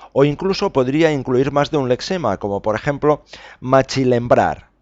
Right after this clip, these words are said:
Eh, sí que es verdad que estos son casos verdaderamente excepcionales. Hasta aquí nuestra, eh, idea fundamental de lo que es el verbo. Continuaremos en siguientes podcasts analizando y ampliando todas las funciones de los verbos.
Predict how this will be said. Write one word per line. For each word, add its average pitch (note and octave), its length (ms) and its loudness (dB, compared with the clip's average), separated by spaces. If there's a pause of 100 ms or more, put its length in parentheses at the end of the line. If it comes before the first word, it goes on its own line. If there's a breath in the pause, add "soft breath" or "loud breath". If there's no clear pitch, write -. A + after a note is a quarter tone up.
(360 soft breath)
Eh, F2+ 240 -2
sí B2 160 -6
que G#2 80 0
es F#2+ 80 0
verdad G#2+ 320 0
que - 140 -4
estos G2+ 280 -6
son G#2 160 -6
casos G#2 360 -6
verdaderamente F#2 760 -2
excepcionales. F#2 840 -6 (1300 loud breath)
Hasta C#3 220 0
aquí F3+ 280 -2
nuestra, D3+ 800 0
eh, A2+ 340 0
idea B2 480 6
fundamental G#2 560 -2
de B2 80 2
lo A2 140 2
que - 80 -2
es A2+ 140 -4
el A#2+ 100 0
verbo. A2+ 360 4
Continuaremos A#2+ 840 -2
en B2 800 -4
siguientes A2+ 500 -2
podcasts C3+ 640 0 (240 loud breath)
analizando A#2+ 640 0
y A2+ 120 0
ampliando G2+ 600 -2
todas B2 420 0
las G#2 180 -2
funciones F#2 540 -8
de G2+ 120 -2
los G2 180 -4
verbos. F2+ 480 -4